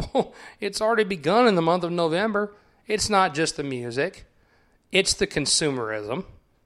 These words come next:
It's already there. And some of you are guilty of this just as I am.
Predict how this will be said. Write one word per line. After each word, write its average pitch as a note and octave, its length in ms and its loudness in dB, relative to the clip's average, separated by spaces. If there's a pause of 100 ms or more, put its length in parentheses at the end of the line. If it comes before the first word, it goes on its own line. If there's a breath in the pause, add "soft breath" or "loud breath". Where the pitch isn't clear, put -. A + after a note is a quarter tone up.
(140)
It's A3+ 220 -2
already D3+ 440 6
there. A2+ 420 -8 (840)
And F#3+ 160 -2
some G#3 240 2
of G3+ 80 2
you G3+ 240 0
are G3+ 120 4
guilty F3 460 -4
of F3 100 -2
this F#3+ 240 0
just G3+ 300 -6
as A3+ 140 -4
I C#4+ 180 0
am. G3 320 0